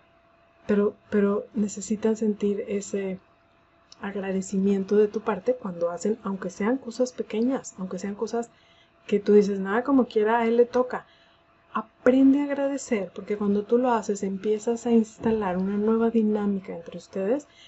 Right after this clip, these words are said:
donde él también va a apreciar y va a agradecer tus esfuerzos, y se vuelve y se torna una dinámica de pareja completamente distinta.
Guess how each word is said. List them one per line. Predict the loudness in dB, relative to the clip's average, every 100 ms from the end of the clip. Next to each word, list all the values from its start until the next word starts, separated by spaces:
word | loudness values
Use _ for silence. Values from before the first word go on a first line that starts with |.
| _
donde | -4 -2 -2
él | -2
también | -2 2 0
va | -2
a |
apreciar | -8 -10 -8 -8 -8 -10
y | -6
va | -4
a | -4
agradecer | -6 -8 -8 -4 -6 -6 _ _ _ _
tus | 2 2 0
esfuerzos, | -4 2 4 4 0 -2 -4 _ _ _
y | -8
se | -6 -4
vuelve | -2 0 0 0
y | 0
se | 0 -6
torna | -4 -6 -4 -8 -10 -14 -4
una | -2 0
dinámica | 0 0 -2 -10 -14
de | -14
pareja | -14 -16 -16
completamente | -16 -14 -12 -12 -12 -8 -8
distinta. | -8 -12 -14